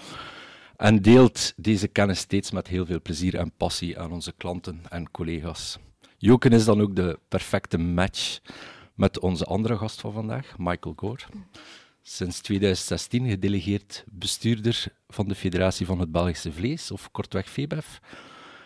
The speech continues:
En daarnaast is Michael ook lid van enkele andere belangenverenigingen. Ehm, wat ik denk niet echt onlogisch is na meer dan twintig jaar ervaring in de voedingssector.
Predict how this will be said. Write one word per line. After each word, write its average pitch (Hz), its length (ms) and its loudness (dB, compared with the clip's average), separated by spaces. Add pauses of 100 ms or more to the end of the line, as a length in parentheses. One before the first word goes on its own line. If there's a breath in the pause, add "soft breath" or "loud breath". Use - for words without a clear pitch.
(340 soft breath)
En 113 160 4
daarnaast 113 340 10
is 113 120 -2
Michael 113 360 6
ook 104 120 -2
lid 104 180 0
van 90 360 -4
enkele 92 400 -6
andere 92 440 -4
belangenverenigingen. 82 1400 -4 (280)
Ehm, 82 340 -4 (280)
wat - 220 -8
ik - 300 -10
denk 92 520 -2
niet 104 200 0
echt - 260 -4
onlogisch 101 560 2
is - 340 -6
na 95 300 -2
meer 98 180 -2
dan 95 180 -4
twintig - 320 -6
jaar 113 280 -2
ervaring 113 500 0 (460 soft breath)
in 107 200 -2
de 107 200 -2
voedingssector. 104 720 -8